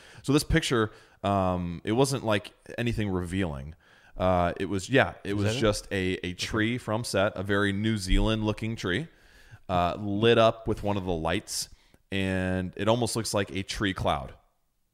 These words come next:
Speaker 2: Yeah.
Speaker 1: floating. It's
Speaker 2: Yeah.
Speaker 1: beautiful.
Speaker 2: Yes.
Speaker 1: But he, uh,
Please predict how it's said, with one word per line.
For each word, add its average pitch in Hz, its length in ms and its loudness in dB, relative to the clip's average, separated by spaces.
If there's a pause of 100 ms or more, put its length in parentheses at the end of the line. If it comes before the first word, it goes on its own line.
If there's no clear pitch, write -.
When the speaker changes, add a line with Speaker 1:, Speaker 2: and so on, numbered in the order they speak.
(100)
Speaker 2:
Yeah. 101 160 0
Speaker 1:
floating. 87 300 2 (100)
It's 101 160 -6
Speaker 2:
Yeah. 92 80 -12
Speaker 1:
beautiful. 113 540 0
Speaker 2:
Yes. 98 400 -6
Speaker 1:
But 113 180 2
he, 113 480 -2 (140)
uh, 90 420 -2